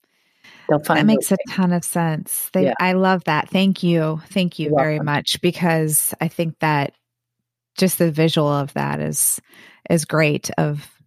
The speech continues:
Speaker 2: them
Speaker 1: Yeah.
Speaker 2: being able to detox everything, right?
Speaker 1: Yeah.
Speaker 2: They've gotta just
Speaker 1: Yeah. But if
Speaker 2: rid of
Speaker 1: your
Speaker 2: all that.
Speaker 1: faith is really in a real God, then you don't have to be afraid.
Speaker 2: Right.
Speaker 1: If it's in the institution,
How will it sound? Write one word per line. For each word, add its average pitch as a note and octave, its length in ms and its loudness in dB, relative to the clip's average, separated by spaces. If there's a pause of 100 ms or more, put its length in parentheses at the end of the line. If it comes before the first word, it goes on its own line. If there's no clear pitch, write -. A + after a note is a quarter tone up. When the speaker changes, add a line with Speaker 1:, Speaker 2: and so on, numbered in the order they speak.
(280)
Speaker 2:
them F3+ 200 2
Speaker 1:
Yeah. F3 40 2
Speaker 2:
being E3+ 180 4
able E3+ 260 2
to F3 180 2
detox E3+ 600 0
everything, C#3+ 600 -4 (100)
right? D3+ 220 -2
Speaker 1:
Yeah. B2+ 140 -2
Speaker 2:
They've E3+ 200 0
gotta E3+ 220 2
just - 360 -4 (340)
Speaker 1:
Yeah. - 220 -8 (320)
But F3+ 100 4
if G3 80 0
Speaker 2:
rid G3+ 160 4
of G3+ 100 4
Speaker 1:
your E3 80 6
Speaker 2:
all D#3+ 120 4
that. C#3 320 4
Speaker 1:
faith F4 160 0
is F3 160 2
really G#3+ 300 4
in F#3 80 2
a D#3 80 0
real F#3 340 2
God, F3+ 420 -6
then D#3+ 140 -8
you F#3 100 -8
don't G3+ 180 -10
have G3+ 140 -12
to F3 80 -8
be D3+ 100 -6
afraid. C#3+ 540 -8 (640)
Speaker 2:
Right. E3 300 0
Speaker 1:
If - 60 -4
it's G3+ 180 0
in A3 100 4
the G#3+ 120 4
institution, F#3 800 -2